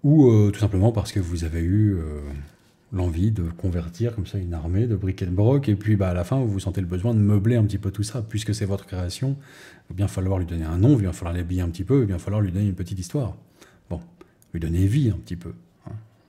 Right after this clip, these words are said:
voilà, à ces objets inanimés. Eh bien, on va parler de rédaction de fluff perso. Mais revenons déjà à mon sujet d'intro, là. Le fossé entre jeu et fluff.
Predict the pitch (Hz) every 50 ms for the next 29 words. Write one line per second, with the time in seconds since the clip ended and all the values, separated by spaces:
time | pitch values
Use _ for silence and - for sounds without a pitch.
0 | _ _ - - 82 107 - - _ - - - 98 87 85 85 87 85 82 82
1 | 80 82 82 80 80 - _ _ _ - - - - - - - - _ _ -
2 | 117 147 151 156 - - - - _ _ _ _ _ _ _ _ _ _ _ _
3 | _ _ _ - - _ _ _ _ _ _ _ _ _ _ _ _ _ _ -
4 | 139 135 139 139 127 120 123 127 123 113 101 101 101 98 90 - 117 110 - 101
5 | 92 - 98 90 - - - - - - _ _ _ _ _ 120 139 156 - -
6 | - - _ 123 110 117 120 127 139 160 165 165 151 135 123 110 110 113 117 143
7 | 139 135 120 110 110 110 - - _ _ _ - 117 113 113 107 113 117 110 120
8 | 113 101 98 92 - - 104 98 95 90 85 85 87 85 - - - _ _ _
9 | _ _ _ _ _ _ _ _ _ _ 139 123 110 110 127 117 110 - 131 120
10 | 110 98 - - 104 95 92 90 95 107 107 104 95 - - 104 98 92 87 -
11 | -